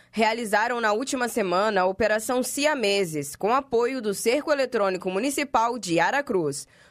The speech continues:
Durante a operação, foram recuperados os seguintes veículos.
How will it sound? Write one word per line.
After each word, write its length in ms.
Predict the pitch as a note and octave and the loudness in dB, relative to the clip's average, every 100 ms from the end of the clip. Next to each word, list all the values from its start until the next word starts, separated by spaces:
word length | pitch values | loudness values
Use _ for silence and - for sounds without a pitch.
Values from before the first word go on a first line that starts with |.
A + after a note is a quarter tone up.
| - | -4
Durante 520 | E3+ F#3 G3 A#3+ G#3 | 0 2 2 0 0
a 60 | |
operação, 680 | E3+ E3 D#3 D#3 - F#3 F#3+ - - | 0 2 0 0 0 0 0 -8 -12
foram 260 | - A3+ C4 | -2 2 2
recuperados 800 | C4+ C#4 C4 A3+ G#3+ B3 B3+ B3+ | 0 0 0 2 2 0 -2 -4
os 120 | B3+ | 0
seguintes 500 | B3+ A3+ E4 E4 C4+ | 0 0 -2 -2 0
veículos. 760 | D4+ B3+ F3 E3+ D#3 B2 - | 0 0 -2 0 0 -2 -6